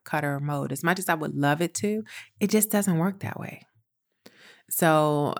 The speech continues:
I would say, you know, with that, in turn, it goes, I would actually say consistent, maintain a consistent boundaries. We'll make that number six, because,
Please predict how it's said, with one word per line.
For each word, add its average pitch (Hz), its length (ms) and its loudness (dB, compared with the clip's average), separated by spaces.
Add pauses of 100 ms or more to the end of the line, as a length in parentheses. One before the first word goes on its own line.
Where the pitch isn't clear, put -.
(260)
I 151 100 6
would 175 200 2
say, 160 720 0
you 160 80 -2
know, 160 160 -2
with 180 340 -2
that, - 460 2 (440)
in 165 180 0
turn, - 280 -6 (140)
it - 260 -4 (380)
goes, 151 320 -2 (100)
I - 80 2
would 160 240 2 (240)
actually 170 300 0
say 147 320 -2 (160)
consistent, 147 760 -4
maintain 156 440 -2
a 143 80 -10
consistent 131 540 -12
boundaries. - 500 -10
We'll 151 120 -6
make 147 200 -8
that - 140 -8
number - 200 -14
six, - 400 -14 (400)
because, 151 840 0